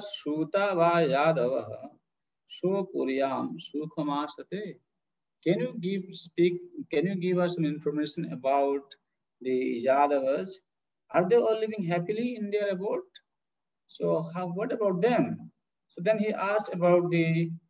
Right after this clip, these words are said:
Dwarakavasis. "Ityukta Dharmarajena sarvam tat samarnayat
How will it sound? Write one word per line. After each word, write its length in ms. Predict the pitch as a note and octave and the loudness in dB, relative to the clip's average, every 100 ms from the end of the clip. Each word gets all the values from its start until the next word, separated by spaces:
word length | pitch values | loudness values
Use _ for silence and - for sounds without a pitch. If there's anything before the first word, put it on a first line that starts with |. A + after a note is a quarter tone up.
| _ D3 | _ 4
Dwarakavasis. 920 | D#3+ E3 D#3+ D#3 D3+ - F#3+ A3+ - _ _ - | 6 6 4 4 2 0 -6 -6 -14 _ _ -4
"Ityukta 560 | E3 E3 G#3+ A3 G3+ E3+ | -4 0 -2 0 0 2
Dharmarajena 840 | D#3+ E3 E3 D#3+ D#3+ D#3+ D#3 E3+ E3 - | 2 4 8 8 6 4 2 0 -4 -2
sarvam 480 | D#3 D3+ D#3+ D#3+ | -2 2 0 2
tat 220 | E3 G#3 - _ _ _ _ | 2 0 -2 _ _ _ _
samarnayat 920 | - D#3 D#3 D#3 D#3 E3+ B2+ C3 | -6 -4 0 0 4 4 6 4